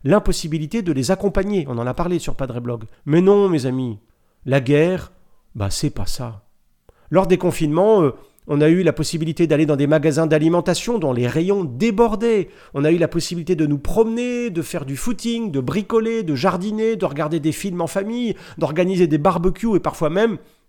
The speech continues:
hein, disons-le tout bas, quelques soirées clandestines. Ben, vous savez, la guerre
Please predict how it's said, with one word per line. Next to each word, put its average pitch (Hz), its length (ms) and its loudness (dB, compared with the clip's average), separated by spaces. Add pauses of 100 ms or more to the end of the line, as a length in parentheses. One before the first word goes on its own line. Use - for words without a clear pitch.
(140)
hein, 151 300 -2
disons-le 127 380 -2
tout 160 120 -8
bas, 175 240 -2 (220)
quelques 175 340 -2
soirées 156 320 0
clandestines. 156 680 -4 (320)
Ben, 131 100 0
vous 131 60 -4
savez, 135 260 -2
la 127 140 -2
guerre 123 340 -4